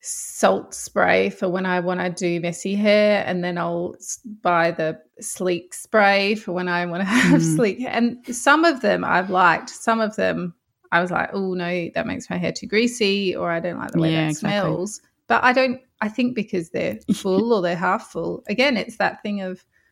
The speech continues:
Speaker 1: "Oh, it's a waste. I'll hold on to it," even though
Speaker 2: Yeah.
Speaker 1: I'm not using it. So I
Speaker 2: Yeah.
Speaker 1: think that hair gels, lotions, you know, mousse. I don't know if anyone uses mousse anymore.
Speaker 2: Definitely.
Speaker 1: You know what I mean? That kind of, that whole hair realm is probably a
Speaker 2: Yeah,
Speaker 1: good place
Speaker 2: there's
Speaker 1: to
Speaker 2: so many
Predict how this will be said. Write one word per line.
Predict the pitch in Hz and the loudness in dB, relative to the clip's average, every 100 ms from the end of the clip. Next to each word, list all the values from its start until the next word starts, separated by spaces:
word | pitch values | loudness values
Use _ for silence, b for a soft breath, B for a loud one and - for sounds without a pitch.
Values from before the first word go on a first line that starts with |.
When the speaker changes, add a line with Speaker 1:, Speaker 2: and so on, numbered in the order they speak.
| _ - | _ -10
Speaker 1:
"Oh, | - | -10
it's | - | -6
a | 180 | -2
waste. | 170 170 - - | 0 0 -4 -6
I'll | |
hold | 180 196 196 | -2 -2 0
on | 190 | -2
to | - | -4
it," | 165 - _ - | -6 -8 _ -8
even | 254 269 277 | -2 0 2
though | 269 | 4
Speaker 2:
Yeah. | - | 4
Speaker 1:
I'm | 240 | 4
not | 233 | 2
using | 226 254 269 180 | 0 -2 -2 -4
it. | 170 214 | -6 -4
So | - 196 190 196 B B B | 0 2 0 -4 B B B
I | |
Speaker 2:
Yeah. | 190 190 | -2 0
Speaker 1:
think | 254 - | 0 4
that | 185 - | 2 2
hair | - 185 185 185 | -2 4 6 6
gels, | 180 185 175 185 175 175 175 - - _ _ _ - | 2 0 2 2 0 -4 -6 -12 -20 _ _ _ -2
lotions, | 180 175 175 - - 165 160 160 165 170 | 2 2 2 0 -4 -4 -4 -2 -4 -4
you | 180 | -6
know, | 160 165 | -4 -4
mousse. | 170 170 170 170 - - | -4 -4 -4 -4 -8 -8
I | - | -4
don't | 170 - | -2 -2
know | - | -6
if | - | -8
anyone | 180 170 165 | -8 -6 -4
uses | 170 196 196 | -6 -6 -4
mousse | 170 160 196 | 0 0 2
anymore. | 175 170 | 2 2
Speaker 2:
Definitely. | 160 | 2
Speaker 1:
You | 160 | 4
know | 339 | 4
what | 247 | 6
I | |
mean? | 214 190 | 4 4
That | 220 208 - | 4 2 2
kind | 208 196 | 2 2
of, | - | 0
that | 180 - | -2 0
whole | 185 175 170 | 0 -2 -4
hair | - 180 165 165 | -4 -2 -2 -2
realm | 165 170 165 180 269 b b b b | -2 0 0 -2 -6 b b b b
is | 185 | -10
probably | - 196 185 | -2 2 4
a | |
Speaker 2:
Yeah, | 180 | 4
Speaker 1:
good | 170 | 2
place | - 190 - | 4 2 2
Speaker 2:
there's | |
Speaker 1:
to | 202 | -2
Speaker 2:
so | - 196 185 190 | 2 4 6 6
many | 185 175 165 160 156 | 6 4 4 4 2